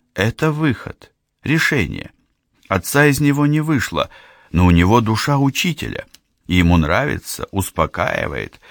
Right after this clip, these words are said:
вселяет уверенность мысль, что он еще способен определенным образом прикоснуться к юной жизни. Может быть, стать совсем ординарным, к примеру, простым школьным учителем. Ученики его полюбят.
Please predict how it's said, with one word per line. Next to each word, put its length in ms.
вселяет 600
уверенность 600
мысль, 300
что 260
он 100
еще 240
способен 640
определенным 800
образом 500
прикоснуться 800
к 120
юной 340
жизни. 500
Может 280
быть, 140
стать 280
совсем 520
ординарным, 880
к 80
примеру, 400
простым 440
школьным 460
учителем. 600
Ученики 500
его 300
полюбят. 600